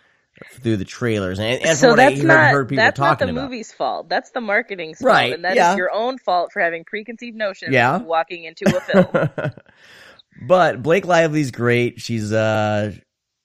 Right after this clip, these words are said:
Speaker 1: you know, um, uh, she's great in the role. Like, I, there's some, there, there are
Speaker 2: You're
Speaker 1: some
Speaker 2: allowed
Speaker 1: moments
Speaker 2: to say she has a good butt, Sean. Like, no one's gonna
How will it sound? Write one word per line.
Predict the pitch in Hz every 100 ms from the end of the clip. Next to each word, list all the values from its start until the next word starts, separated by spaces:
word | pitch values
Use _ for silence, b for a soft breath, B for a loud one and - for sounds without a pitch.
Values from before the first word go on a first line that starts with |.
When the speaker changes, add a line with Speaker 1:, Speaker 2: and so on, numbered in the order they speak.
| -
Speaker 1:
you | 110
know, | 101 104 - -
um, | 101 101 95 92 - _ _ _ _ _ _ _ _ _ _ -
uh, | - _ 117
she's | 147 123
great | 143 165
in | 147
the | 139
role. | 120 131 127 127
Like, | 123 110
I, | 117
there's | - 123 127 -
some, | 131
there, | 127 120
there | 117 117 123 -
are | 127 139
Speaker 2:
You're | 214
Speaker 1:
some | 226
Speaker 2:
allowed | 247 254
Speaker 1:
moments | 269 -
Speaker 2:
to |
say | 226
she | 208 208
has | 190
a | 185
good | 175 165 147
butt, | 151 -
Sean. | - 135 127 131
Like, | 135
no | 147 151
one's | 156
gonna | - 165 156 147